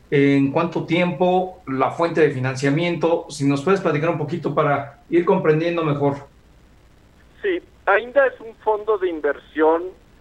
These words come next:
Speaker 2: un cecade, eh, colocado en la Bolsa Mexicana de Valores en el dos mil dieciocho.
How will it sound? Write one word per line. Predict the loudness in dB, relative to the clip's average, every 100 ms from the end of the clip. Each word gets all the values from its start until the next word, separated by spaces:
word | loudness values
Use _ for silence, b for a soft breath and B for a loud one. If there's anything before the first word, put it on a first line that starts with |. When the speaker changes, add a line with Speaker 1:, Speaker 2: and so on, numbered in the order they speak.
| _ -10
Speaker 2:
un | -8 -4
cecade, | -6 -2 2 2 2 -2 -2 -8 _ -8
eh, | -4 -2 -4 -8
colocado | -8 -8 -2 0 0
en |
la | -2
Bolsa | -4 -6 -8
Mexicana | -14 -10 -8 -4
de | 0
Valores | 0 2 2 0 -6
en | -16
el | -12
dos | -10 -10
mil | -16 -6
dieciocho. | -6 0 2 2 0 0